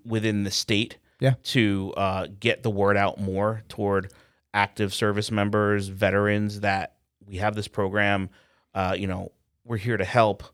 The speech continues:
Speaker 1: and we can be your go-to team for
Speaker 2: Right.
Speaker 1: anything real estate related. Uh, that's, that's a
Speaker 2: To in-,
Speaker 1: big thing.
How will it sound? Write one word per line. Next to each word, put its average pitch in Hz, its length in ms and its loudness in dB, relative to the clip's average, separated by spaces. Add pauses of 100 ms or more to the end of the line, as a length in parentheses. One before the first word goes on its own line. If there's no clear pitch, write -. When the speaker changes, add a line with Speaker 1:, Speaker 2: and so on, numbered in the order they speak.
(440)
Speaker 1:
and 95 560 -2
we 113 260 -2
can 110 280 -2
be 104 380 0
your 98 300 -2
go-to 101 480 -4
team 117 560 0 (460)
for - 100 -10
Speaker 2:
Right. 104 120 -2
Speaker 1:
anything 107 360 -4
real 98 180 -2
estate 87 300 -8
related. 101 560 -4 (480)
Uh, 95 220 -4
that's, - 360 -2 (140)
that's 113 220 0
a - 20 2
Speaker 2:
To 156 40 2
in-, 147 40 4
Speaker 1:
big 104 160 0
thing. 95 220 -6